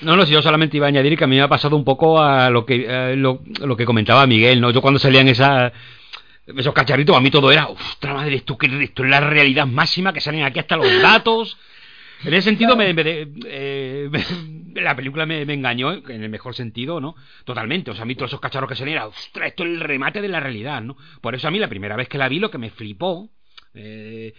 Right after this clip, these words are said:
es que de repente, esa, eh, el, precisamente el final, ¿no? Que de repente aquello, digo, "Pero ostras, ¿qué me estás contando? Pero esto es más pulque", o sea, claro, son cosas que, eh,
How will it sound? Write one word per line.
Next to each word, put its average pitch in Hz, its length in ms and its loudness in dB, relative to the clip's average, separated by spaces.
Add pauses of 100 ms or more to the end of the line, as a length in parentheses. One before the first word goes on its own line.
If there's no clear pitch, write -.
es 139 80 -10
que 151 80 -6
de 156 60 -2
repente, 131 320 -4
esa, 117 200 -10
eh, 117 440 -12
el, 156 160 -6
precisamente 107 360 -14
el 165 100 -8
final, 143 360 -2
¿no? 175 80 -4
Que 147 60 -6
de 117 60 -6
repente 104 200 -12
aquello, 110 320 -10 (240)
digo, 110 140 -14
"Pero 95 160 -16
ostras, 139 180 -12
¿qué 120 80 -14
me 107 60 -12
estás - 160 -18
contando? 131 500 -12 (300)
Pero 87 160 -20
esto 107 140 -14
es 120 40 -8
más 143 160 -4 (100)
pulque", 180 440 -4
o 104 40 -14
sea, 120 220 -10 (560)
claro, 165 360 -10
son 175 180 -8
cosas 175 200 -10
que, 180 100 -10
eh, 123 320 -14